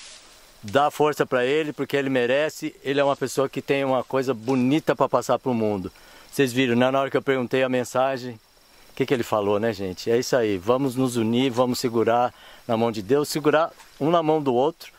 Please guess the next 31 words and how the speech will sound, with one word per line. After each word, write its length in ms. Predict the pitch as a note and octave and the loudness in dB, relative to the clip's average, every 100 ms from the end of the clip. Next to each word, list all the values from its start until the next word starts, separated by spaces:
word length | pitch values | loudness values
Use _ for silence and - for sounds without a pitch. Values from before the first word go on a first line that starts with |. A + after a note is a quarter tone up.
| - - - B2+ | -20 -20 -8 -4
encontrar 500 | B2+ C3+ B2+ C#3+ D3+ | 0 0 2 2 2
o 60 | |
que 100 | - | 2
a 60 | C#3 | 0
gente 320 | D3 C3+ C3 | 0 -4 -6
tem 460 | - C#3+ D3+ D#3 B2+ | -2 -2 0 -4 -6
de 500 | G#2 A#2 C3+ C#3 B2+ | -6 0 2 2 0
possibilidade 840 | - C#3+ D3 C3 B2+ A#2+ C#3+ C#3+ C#3 | 0 -2 0 0 2 2 0 -2 -6
de 180 | B2 D3 | -4 0
trabalhar 420 | C#3+ C3+ C3 C#3 | 2 2 2 0
junto, 400 | A2+ C#3 C#3 - | 0 -2 -2 -4
em 60 | A2 | -2
vez 220 | B2 A#2+ | 0 0
de 60 | |
ficar 380 | - A#2+ B2+ B2+ - - - - | -6 0 0 0 -6 -20 -20 -16
vendo 340 | G2+ G#2+ C#3 C3+ | -4 0 2 2
as 140 | A#2+ | 2
nossas 320 | B2+ C3 C3+ | 0 0 -4
diferenças. 600 | A#2+ - B2+ A#2+ G#2+ G#2 | -2 0 2 2 -2 -4
Vamos 180 | A2+ F#3+ | -4 0
ver 80 | F3+ | 0
o 60 | F3+ | 0
que 100 | D#3+ | -2
que 80 | D3+ | -2
a 40 | |
gente 240 | D3 C3+ - | -2 -2 -2
tem 140 | C#3+ | 0
de 80 | B2 | 0
igual, 300 | A2 A#2 B2+ | 2 2 2
porque 160 | - B2 | -2 -2
afinal 480 | - A#2+ C3 D3+ | -2 2 2 2